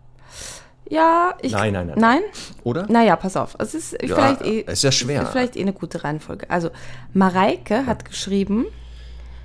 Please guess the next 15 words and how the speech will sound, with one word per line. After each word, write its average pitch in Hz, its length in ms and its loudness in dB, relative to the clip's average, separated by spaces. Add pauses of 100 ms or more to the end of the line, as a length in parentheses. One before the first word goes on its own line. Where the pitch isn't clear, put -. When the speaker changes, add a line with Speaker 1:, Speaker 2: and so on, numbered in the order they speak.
(300)
Speaker 1:
ähm, 202 340 2 (340)
so 226 280 2
würden 254 520 4
bei 220 120 4
ihnen 240 300 4
zu 214 180 0
Hause 214 560 4 (120)
ihre 214 220 0
Spinnen 202 560 6
heißen, 151 540 -2 (680)
aber 214 280 10
es 226 180 0
wäre 208 140 10
auch 220 140 4
ein 226 120 6